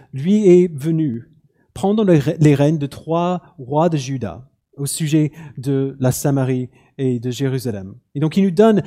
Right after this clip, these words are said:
du contexte historique. Les règnes de ces rois, on, on les, on les retrouve dans deux Rois, euh, seize à vingt et, et deux Chroniques, vingt-sept à trente-deux.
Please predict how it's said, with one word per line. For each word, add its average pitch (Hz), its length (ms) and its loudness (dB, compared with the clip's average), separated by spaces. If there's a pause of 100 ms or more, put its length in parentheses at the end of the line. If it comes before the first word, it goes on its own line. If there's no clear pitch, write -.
(160)
du 143 100 -6
contexte 202 520 -2
historique. 160 560 -4
Les 123 280 0
règnes 190 280 4
de 180 60 0
ces 156 160 -2
rois, 143 420 -4 (220)
on, 139 200 -4
on 143 100 2
les, 143 260 2
on 147 100 0
les 143 80 2
retrouve 147 400 -4
dans 135 200 0
deux 131 160 -2
Rois, 135 600 -2
euh, 120 140 -6
seize 151 380 2
à 127 100 2
vingt 139 380 -2
et, 131 320 -4
et 123 40 -2
deux 135 120 -6
Chroniques, 135 440 -4
vingt-sept 123 480 -4
à 110 40 -8
trente-deux. 120 480 -10